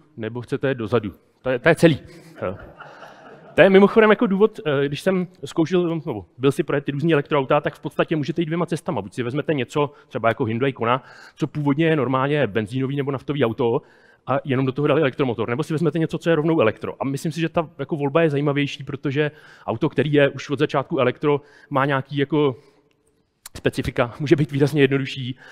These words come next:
eh, může mít lepší ovladatelnost, protože vepředu nemáte motor, tím pádem můžete mít větší rate, mají kola víc vepředu a podobně. Takže z tohle pohledu s tím autíčkem se jezdí fakt jako skvěle, má dobrý jízdní vlastnosti,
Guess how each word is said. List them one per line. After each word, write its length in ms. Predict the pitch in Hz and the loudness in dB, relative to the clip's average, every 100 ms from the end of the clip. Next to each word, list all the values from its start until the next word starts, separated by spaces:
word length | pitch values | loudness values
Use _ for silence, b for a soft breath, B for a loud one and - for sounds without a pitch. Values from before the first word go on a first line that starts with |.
| B B | B B
eh, 80 | 110 | -2
může 200 | 131 147 | 0 2
mít 120 | 156 | 4
lepší 240 | 147 - 156 | 2 2 4
ovladatelnost, 500 | 143 143 151 139 - | 4 4 4 2 -2
protože 140 | 135 | -4
vepředu 260 | 123 - 131 | -2 -2 -2
nemáte 300 | 131 135 151 | 0 0 0
motor, 280 | 143 135 | 0 -4
tím 160 | 113 123 | -4 -2
pádem 180 | 120 123 | 0 0
můžete 240 | 113 - | -4 -6
mít 100 | 123 | -6
větší 280 | 117 120 127 | -6 -2 0
rate, 280 | 123 131 - 135 | 2 0 -6 -16
mají 260 | 107 110 107 | -12 -8 -6
kola 200 | 123 110 | -4 -6
víc 140 | 107 | -6
vepředu 340 | 123 - 113 104 | -10 -8 -6 -6
a 40 | |
podobně. 340 | 120 117 95 - b b b | -6 -8 -8 -12 b b b
Takže 220 | 98 175 | -6 -4
z 40 | |
tohle 220 | - 160 | 0 2
pohledu 400 | 190 156 170 175 180 B B | 4 4 2 2 -2 B B
s 80 | |
tím 120 | - 156 | -2 -2
autíčkem 340 | 147 - 160 | -2 -4 -2
se 100 | 170 | 0
jezdí 180 | 147 160 | -2 -2
fakt 160 | 156 | -2
jako 180 | 147 - | -2 -4
skvěle, 460 | - - 123 156 156 B B - | -8 -2 4 4 4 B B -2
má 120 | 131 | 2
dobrý 220 | 139 143 | 2 0
jízdní 220 | 139 175 | -2 0
vlastnosti, 600 | 123 110 143 - 147 143 | 0 0 -4 -2 0 0